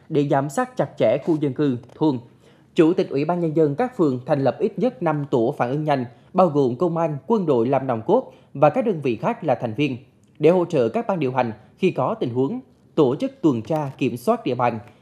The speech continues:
phát hiện và xử lý những trường hợp vi phạm. Công an thành phố và công an quận, huyện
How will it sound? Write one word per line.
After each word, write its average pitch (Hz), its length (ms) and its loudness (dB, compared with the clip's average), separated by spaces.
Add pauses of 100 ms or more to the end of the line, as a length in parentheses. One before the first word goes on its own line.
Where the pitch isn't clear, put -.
(120)
phát 262 160 2
hiện 127 200 0
và 131 80 0
xử 127 160 -4
lý 143 300 -2 (100)
những 147 280 0
trường 151 120 0
hợp 120 160 -4
vi 147 120 -2
phạm. 113 260 0 (440)
Công 190 180 4
an 165 160 2
thành 117 140 -2
phố 147 280 0
và 190 140 0
công 156 260 0
an 147 220 -4
quận, 113 220 0 (380)
huyện 120 300 2